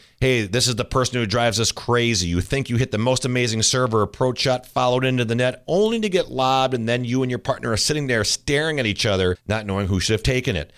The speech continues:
And to finish off, you see the other team high-fiving like they did something spectacular when you know they can't hit a decent pass to save their lives.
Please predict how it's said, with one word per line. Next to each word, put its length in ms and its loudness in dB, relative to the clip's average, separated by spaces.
And 80 -4
to 80 0
finish 340 0
off, 280 2
you 40 0
see 200 2
the 160 0
other 200 0
team 280 -2
high-fiving 800 0
like 160 -2
they 100 -2
did 220 -2
something 260 -2
spectacular 800 -2
when 140 0
you 80 0
know 260 2
they 140 0
can't 300 -6
hit 140 0
a 60 -2
decent 400 -4
pass 320 -2
to 80 -6
save 220 -2
their 120 0
lives. 300 0